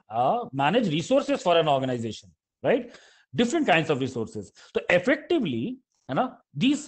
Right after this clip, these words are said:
four are very good terms. We, we have reached at good terms here. Resources like people, money, process, material, et cetera, इनको हैंडल करना मैनेजर का काम होता है, है ना? And effectively, if you see ना, uh, typically, a manager has to work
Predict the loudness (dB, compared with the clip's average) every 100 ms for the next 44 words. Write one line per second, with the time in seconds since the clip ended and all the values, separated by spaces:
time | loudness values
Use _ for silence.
0 | -16 -2 2 4 4 4 2 2 0 0
1 | 0 0 -4 -6 -4 0 2 2 2 -4
2 | -6 -4 -4 0 -2 -2 0 0 0 0
3 | -2 -2 -10 _ _ _ -4 -4 2 2
4 | 2 -2 2 2 2 -2 -6 -4 -2 0
5 | 0 -2 -4 -4 -4 -4 -4 -4 -4 -2
6 | -4 -6 -10 -4 -4 -2 -2 -2 -2 -6
7 | -4 -2 -2 -4 -10 -20 _ -2 -2 -2
8 | -2 -2 0 0 0 2 0 0 -6 _
9 | -10 -4 -4 -6 -16 -2 2 2 0 -2
10 | -2 -2 -2 -6 -4 -2 -2 -2 -4 -4
11 | -4 -2 -4 -6 _ _ -16 -4 -2 0
12 | -2 -2 -4 -12 _ -6 0 0 2 2
13 | 0 -2 -6 _ -2 -2 0 -2 -4 2
14 | 4 4 2